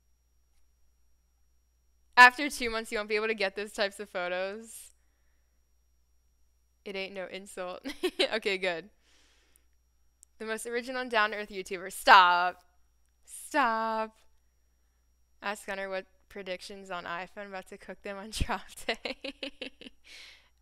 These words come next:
I think the Pro Maxes are where it's at, but I'm very biased. That's what I do every year. This event is just a flex. No, literally, they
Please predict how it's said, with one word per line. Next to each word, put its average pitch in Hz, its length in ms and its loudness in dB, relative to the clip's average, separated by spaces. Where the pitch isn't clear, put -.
I 214 160 6
think 269 640 -2
the 208 440 -4
Pro 196 380 -2
Maxes 202 520 -4
are 190 120 -4
where 185 200 -4
it's 190 160 -10
at, 208 400 6
but 180 260 -2
I'm 185 200 -10
very 180 280 -6
biased. 180 500 -4
That's 190 180 -16
what 196 80 -10
I 190 80 -6
do 190 140 -12
every 175 360 -8
year. 175 320 -10
This 247 160 -6
event 254 340 8
is 269 160 0
just 254 200 0
a 240 60 0
flex. 208 500 0
No, 294 260 8
literally, 302 380 4
they 277 500 8